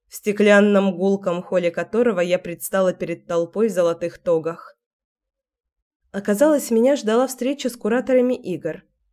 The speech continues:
перед которой мне серьезно посоветовали держать язык за зубами.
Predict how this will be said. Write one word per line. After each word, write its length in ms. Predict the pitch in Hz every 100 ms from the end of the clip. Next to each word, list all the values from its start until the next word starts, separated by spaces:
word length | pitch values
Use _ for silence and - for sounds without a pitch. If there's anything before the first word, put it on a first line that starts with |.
| _
перед 240 | 202 185 190
которой 500 | 175 175 233 269 240
мне 220 | 226 254
серьезно 640 | 240 226 190 202 240 254
посоветовали 760 | 247 220 - 175 180 185 185 180
держать 500 | 165 165 175 175 -
язык 300 | 180 160 165
за 120 | 156
зубами. 680 | 165 180 160 160 160 165 185